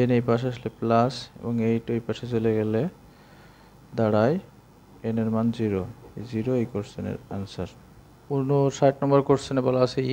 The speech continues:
if one by y equal to or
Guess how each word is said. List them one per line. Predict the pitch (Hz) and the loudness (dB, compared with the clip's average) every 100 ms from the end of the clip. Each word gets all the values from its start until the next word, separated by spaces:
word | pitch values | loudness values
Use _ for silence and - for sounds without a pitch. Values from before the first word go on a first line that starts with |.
| 139 | 2
if | 139 - - - - - - - - - - - - - - - - - - - - - - - - - - - - - - - - - - - - - - - - - 131 | 0 -10 -20 -20 -20 -20 -20 -20 -20 -20 -20 -20 -20 -20 -20 -20 -20 -20 -20 -20 -20 -20 -20 -20 -20 -20 -20 -20 -20 -20 -20 -20 -20 -20 -20 -20 -20 -20 -20 -20 -20 -4 2
one | 127 131 131 | 4 4 4
by | 135 135 - 131 123 117 | 4 2 2 4 6 6
y | 123 | 2
equal | 123 - 123 123 123 | -2 -2 -2 -2 -4
to | 131 151 - - - _ - - - - - - - - - - - - - - - - - - - - - 117 | -2 -2 -8 -20 -20 _ -20 -20 -20 -20 -20 -20 -20 -20 -20 -20 -20 -20 -20 -20 -20 -20 -20 -20 -20 -20 -2 2
or | 113 107 | 4 4